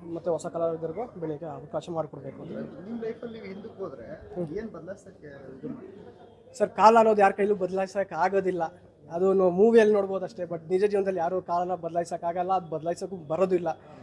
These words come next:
Speaker 1: So ಏನಿದೆ ಆ ಕಾಲದಲ್ಲಿ ಏನಿದೆ ನಾವು ಆ ಕ್ಷಣದಲ್ಲಿ ಜೀವಿಸ್ಬೇಕು ಅಷ್ಟೇ ನಮ್ಮ ಹೇಳಕ್ಕೆ ಇಷ್ಟಪಡ್ತೀನಿ ಸರ್.
Speaker 2: ಮತ್ತೆ ಪ್ರಜ್ವಲ್ ದೇವರಾಜ್ ಅವರ ಆಕ್ಟಿಂಗ್ ಬಗ್ಗೆ ಏನು ಅಂತೀರಿ?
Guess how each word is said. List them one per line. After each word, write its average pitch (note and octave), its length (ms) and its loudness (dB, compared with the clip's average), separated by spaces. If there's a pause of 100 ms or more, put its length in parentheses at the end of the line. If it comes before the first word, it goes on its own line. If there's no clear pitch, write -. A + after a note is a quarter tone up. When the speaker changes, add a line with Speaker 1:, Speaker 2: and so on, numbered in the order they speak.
(260)
Speaker 1:
So D#3+ 120 2
ಏನಿದೆ A3 260 10
ಆ G#3 120 8
ಕಾಲದಲ್ಲಿ G#3 360 4
ಏನಿದೆ G#3 160 2
ನಾವು G#3+ 180 -2
ಆ F#3 40 0
ಕ್ಷಣದಲ್ಲಿ G3+ 400 -2
ಜೀವಿಸ್ಬೇಕು A#3 560 -2 (360)
ಅಷ್ಟೇ G3 280 2
ನಮ್ಮ F3 260 -2
ಹೇಳಕ್ಕೆ F#3 800 0
ಇಷ್ಟಪಡ್ತೀನಿ C#3 440 -14
ಸರ್. C3 120 -16
Speaker 2:
ಮತ್ತೆ G#2+ 540 -18
ಪ್ರಜ್ವಲ್ F#3 360 -6
ದೇವರಾಜ್ F#3 320 -8
ಅವರ E3 180 -10
ಆಕ್ಟಿಂಗ್ D3 360 -16
ಬಗ್ಗೆ C3 220 -14
ಏನು B2 200 -14
ಅಂತೀರಿ? G#2 400 -20